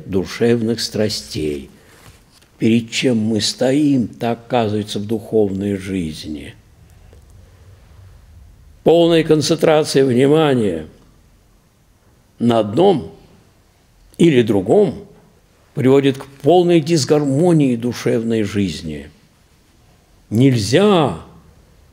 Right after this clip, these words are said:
прекратить воздержание, разумно и естественно.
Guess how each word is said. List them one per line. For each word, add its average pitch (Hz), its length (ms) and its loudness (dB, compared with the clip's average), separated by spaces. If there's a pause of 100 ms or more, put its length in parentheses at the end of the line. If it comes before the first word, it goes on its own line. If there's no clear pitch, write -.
(1080)
прекратить 127 560 -2
воздержание, 120 840 0 (720)
разумно 165 520 2
и 185 100 2
естественно. 95 680 -4